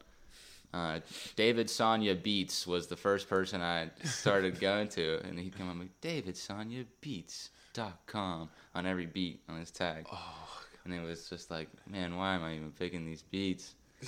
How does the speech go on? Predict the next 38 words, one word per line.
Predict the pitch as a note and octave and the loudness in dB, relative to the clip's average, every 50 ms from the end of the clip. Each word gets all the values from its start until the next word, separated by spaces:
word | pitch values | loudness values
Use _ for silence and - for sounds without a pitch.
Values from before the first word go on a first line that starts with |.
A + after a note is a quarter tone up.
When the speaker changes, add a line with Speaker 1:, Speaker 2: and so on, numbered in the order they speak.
| - - | -6 -2
Speaker 1:
But | G2 G2 | 0 2
I | G2+ G#2 | 2 2
just | G2+ G#2+ G#2+ - - - - - - | 2 0 -2 -2 -6 -10 -14 -16 -10
started | - - G2+ G2+ G2+ G2 | -2 4 6 6 6 8
writing, | F#2+ G2 G#2+ A#2 G#2 F2+ F2 E2+ | 8 6 6 6 6 4 2 2
and | E2+ F2 | 2 2
I | F2 E2+ F2 E2 - | 2 2 2 0 -4
started | - - - G2 F#2 F2 E2+ E2 | -6 0 4 4 4 4 4 2
laying | F2 F2 F2 E2+ | 2 0 2 2
out | E2+ E2+ E2+ E2 | 2 2 2 2
exactly | E2 D#2+ - F2+ F2+ F2+ F2 F2+ E2+ F2+ | 0 0 2 4 4 4 2 0 0 2
how | E2+ E2 | 2 2
I | E2 E2+ | 2 0
felt. | - - - E2+ F2 F2+ F#2 - - - - - - - _ _ _ - | 0 2 4 6 6 6 4 2 0 -6 -20 -20 -20 -20 _ _ _ -4
And | - F#2 F#2 F#2 F2+ F2+ F2 F2 E2 D2+ | 0 2 4 4 4 2 2 0 -2 0
one | E2 F#2 G2+ A2 A2+ | 4 6 6 6 6
time, | A#2 A#2+ A2+ G#2+ G2+ F2+ D#2+ D#2 D#2+ - _ _ _ _ _ _ _ _ _ _ _ _ _ _ - | 6 6 6 6 6 4 4 0 -4 -12 _ _ _ _ _ _ _ _ _ _ _ _ _ _ -12
this | - D#2+ | -10 -8
was | F2 F2 | -6 -4
one | E2+ F#2 F#2+ F#2+ F#2+ | -2 0 2 0 0
time, | F#2 F2+ F2+ F2 D#2+ D#2 | 0 -2 -2 -2 0 0
I, | D#2 D#2+ E2+ D#2+ - - _ _ _ - - - - | 0 0 0 -2 -4 -10 _ _ _ -20 -14 -4 0
I | E2 F#2+ F#2+ F2+ - - - - - _ - | 2 2 2 2 -2 -8 -16 -20 -20 _ -8
never, | - F#2+ G2+ G#2+ A2 G2 G2 F2 E2 - - | -2 2 6 6 6 8 8 6 6 6 6
ever | G#2+ A2 F2 F2+ F2+ E2+ E2 E2 - - | 6 6 8 6 6 4 4 2 0 2
rap | F#2 F2 F2 E2+ - | 4 4 4 4 2
for | - F2 | 0 0
anybody, | F2 F2+ F2 E2+ E2+ D#2 D2+ D2+ - | 0 2 2 0 0 0 0 0 0
ever. | - F2 E2+ D#2 D2+ D2 C#2+ - - | 2 2 2 2 0 -2 -4 -6 -10
Speaker 2:
Mm-hmm. | C3+ C#3 A#2 G#2+ E2+ E2 F2 - _ _ _ _ - - | -10 -10 -10 -12 -14 -18 -18 -20 _ _ _ _ -10 -2
Speaker 1:
I | - F2 | 0 0
showed | F2+ - - F#2+ F2+ | 0 2 4 4 4
my | F2+ F2+ F2+ | 4 2 2
friend | E2+ - - F2+ F2 F2 E2+ E2+ E2 - - | 0 0 0 0 0 0 -2 -4 -6 -6 -2
<clears throat> | - C3 F#3 F3+ D3 A2+ F#2+ F2+ E2+ | 0 2 4 4 4 2 0 -2 -2
Zach | - G2 F#2+ F#2 F2+ F2+ | 2 4 4 4 4 4
Harris, | - G#2+ A2 G#2+ F#2+ F2+ F2+ F#2 - - - - - - - _ _ _ _ _ _ - - | 4 6 8 8 8 6 4 0 -4 -10 -12 -16 -20 -20 -20 _ _ _ _ _ _ -10 -4
um, | F2+ F2+ F2 E2+ E2+ E2 E2 D#2+ | -2 0 0 0 0 -2 -4 -8